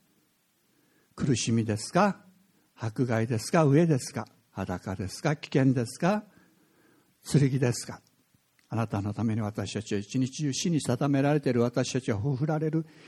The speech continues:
羊とみなされたと書いてある通りです。しかし、三十七節一緒に読みましょうか。しかし私たちは、私たちを愛してくださった方によって、これらすべてのことの中にあっても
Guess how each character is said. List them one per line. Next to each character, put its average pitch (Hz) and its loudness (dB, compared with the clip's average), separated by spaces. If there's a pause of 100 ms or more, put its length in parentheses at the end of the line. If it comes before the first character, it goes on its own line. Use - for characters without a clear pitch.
(120)
羊 156 2
と 147 6
み 151 4
な 175 0
さ 190 -2
れ 196 2
た 147 2
と 135 0
書 160 2
い 170 2
て 156 -4
あ 135 2
る 123 -2
通 143 -2
り 113 -8
で 101 -6
す。 - -14
し - -6
か 254 6
し、 - -2 (2250)
三 131 0
十 107 -4
七 104 -2
節 104 -8
一 - -6
緒 113 0
に 117 0
読 95 -2
み 95 -4
ま 87 -8
し - -12
ょ 82 -12
う - -18
か。 - -20 (560)
し - 0
か 226 8
し 220 2
私 156 4
た 127 2
ち - 0
は、 190 8
私 131 0
た 120 0
ち - 0
を - 6
愛 131 4
し - -4
て 131 2
く 120 -2
だ 120 0
さ 135 -2
っ 127 -2
た 110 -4
方 123 -4
に 117 0
よ 107 -2
っ - -8
て、 143 -2 (240)
こ 214 6
れ 262 10
ら 220 6
す - -2
べ 240 8
て 226 4
の 156 6
こ 151 2
と 156 2
の 143 4
中 135 2
に 123 2
あ 113 0
っ 113 -6
て - -2
も 147 2